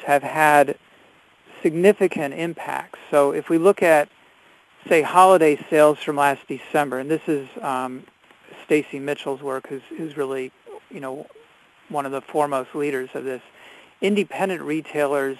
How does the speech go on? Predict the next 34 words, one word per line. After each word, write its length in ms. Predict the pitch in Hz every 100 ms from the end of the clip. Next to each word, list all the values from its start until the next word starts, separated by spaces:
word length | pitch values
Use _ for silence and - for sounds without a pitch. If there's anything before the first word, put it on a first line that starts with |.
| -
were 240 | 247 139 151
up 180 | 151 - _ -
two 200 | 170 147
point 320 | - 143 - -
two 160 | 160 151
percent, 640 | - 147 - - 135 135 _ _ _ _ _
whereas 200 | 156 143
retailers 600 | 143 165 165 160 147 143
overall 600 | - 143 135 139 143 147 139
were 100 | 131
down 460 | 135 131 131 131 - -
point 200 | 135 - -
three 180 | 160 143
percent. 540 | - 135 - 139 135 - _ _ _ _ _ _
And 200 | 156 151
then 120 | 170
if 140 | 170 165
you 120 | 135
have 480 | - 185 202 202 175
a 160 | 160
buy 340 | 139 147 156 156
local 400 | 147 147 147 131
campaign, 1040 | - 143 139 127 - 175 170 127 - 160 - _ _ _ _ _
cities, 320 | 180 165 156 143
there 100 | 139
are 20 |
about 180 | 139 135
a 60 |
hundred 320 | 127 170 143 - -
cities 260 | 147 135
with 140 | 143 135
these 200 | 139 139
in 140 | 131
place, 360 | - 156 131